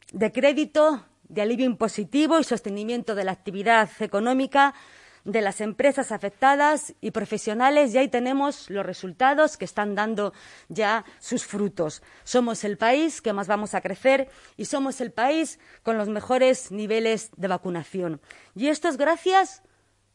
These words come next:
al esfuerzo de todos y al esfuerzo de los profesionales, al esfuerzo de toda la sociedad. Precisamente ayer, en Castilla y León, alcanzábamos el setenta por ciento de la vacunación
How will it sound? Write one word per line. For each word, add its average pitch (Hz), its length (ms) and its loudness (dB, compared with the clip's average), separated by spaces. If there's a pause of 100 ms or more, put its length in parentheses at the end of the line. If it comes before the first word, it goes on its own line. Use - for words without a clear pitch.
(100)
al 208 140 -2
esfuerzo 269 460 0
de 220 100 -2
todos 170 500 -6 (420)
y - 60 -2
al 190 80 0
esfuerzo 269 680 2 (120)
de 214 120 -6
los 208 180 -4
profesionales, 196 800 -8 (380)
al 175 120 -4
esfuerzo 262 600 0 (400)
de 202 120 0
toda 220 260 2
la 190 100 -2
sociedad. 175 440 -6 (380)
Precisamente 254 800 2
ayer, 285 400 6
en - 400 -12
Castilla 247 420 -2
y 247 60 0
León, 277 140 0
alcanzábamos 254 800 2
el 220 120 -4
setenta 247 420 -2
por 233 140 0
ciento 285 540 6 (280)
de 226 200 4
la 208 100 6
vacunación 220 720 0